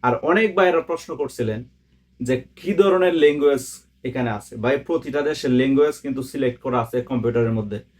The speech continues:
আপনি বাংলা নেবেন, হিন্দি নেবেন, উর্দু নেবেন, আরবি নেবেন, কোন দেশের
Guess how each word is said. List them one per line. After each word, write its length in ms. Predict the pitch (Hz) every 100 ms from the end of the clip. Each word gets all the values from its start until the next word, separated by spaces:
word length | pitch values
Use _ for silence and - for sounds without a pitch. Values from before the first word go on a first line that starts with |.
| _ _ -
আপনি 220 | 117 127 120
বাংলা 320 | 120 139 135 131
নেবেন, 260 | 123 120
হিন্দি 340 | 110 131 131 131
নেবেন, 260 | 123 127 123
উর্দু 200 | 135 120
নেবেন, 300 | 131 123 123 123
আরবি 300 | 123 123 123
নেবেন, 240 | 113 120 123 - _ _ _ -
কোন 220 | 185 190
দেশের 260 | 160 156